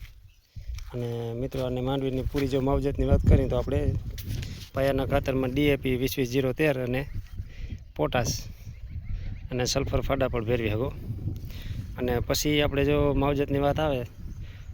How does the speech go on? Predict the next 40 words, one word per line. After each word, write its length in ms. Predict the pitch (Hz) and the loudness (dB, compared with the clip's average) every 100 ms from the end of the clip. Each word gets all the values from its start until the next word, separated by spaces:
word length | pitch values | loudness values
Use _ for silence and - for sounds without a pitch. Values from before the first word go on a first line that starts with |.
| - - | -8 -4
તો 100 | 127 127 131 131 127 | -2 0 0 0 0
આપણે 240 | 127 131 127 | 0 0 2
માંડવીને 440 | 131 135 135 131 | 4 4 2 0
પાણી 280 | - 139 139 | 0 2 2
તો 100 | 135 | 2
આપણે 220 | 139 131 | 2 0
આપતા 220 | 135 143 | 0 0
જ 60 | 127 | 0
હોય, 100 | 123 | 2
ફુવારાથી 560 | 127 139 135 127 135 | 4 4 4 4 2
વધારે 240 | 135 131 135 | 2 4 4
બને 220 | 139 139 | 4 4
ત્યાં 180 | 135 123 | 2 0
સુધી 140 | 123 | -2
ફુવારા 360 | 113 135 135 135 | -2 2 4 6
આપવાના. 340 | 143 127 131 - - - - - - - - - - - - - - | 6 4 2 -2 -4 -2 0 0 -2 -4 -4 -4 -4 -2 -2 -2 0
રેડ 200 | 131 127 | 2 2
પાણી 240 | 139 135 | 0 2
કરતાં 300 | 135 135 135 | 2 2 0
ફુવારાનું 480 | - 135 135 131 123 | 2 2 4 4 4
પાણી 200 | 131 120 | 2 2
સારું 220 | 135 127 | 2 2
માંડવી 260 | 120 117 113 | 0 0 -2
માટે. 320 | 113 107 - - - - - - - - - - - - - - | -2 -2 -2 -4 -8 -10 -8 -8 -8 -8 -6 -6 -8 -12 -10 -6
એટલે 180 | 127 | 0
આપણે 220 | 131 131 135 | 0 2 2
આને 300 | 139 139 135 | 4 2 2
છે 160 | - | 2
ને 160 | 143 135 | 2 2
ફુવારાથી 480 | 127 139 139 135 131 | 2 2 4 4 2
જ 20 | |
પાઈએ 260 | - 123 120 | 2 0 0
છીએ 240 | 143 160 | -2 0
આપણે 220 | 123 123 | 0 0
તો. 180 | 123 131 - - - - - - - - - - - 131 | 0 -4 -6 -8 -8 -8 -6 -6 -6 -6 -4 -2 -2 0
આ 60 | |
આપણું 240 | 123 123 123 | 0 0 2
આખું 180 | 127 | 2
ખેતર 260 | 135 139 117 | 2 0 0
છે. 100 | 120 | -2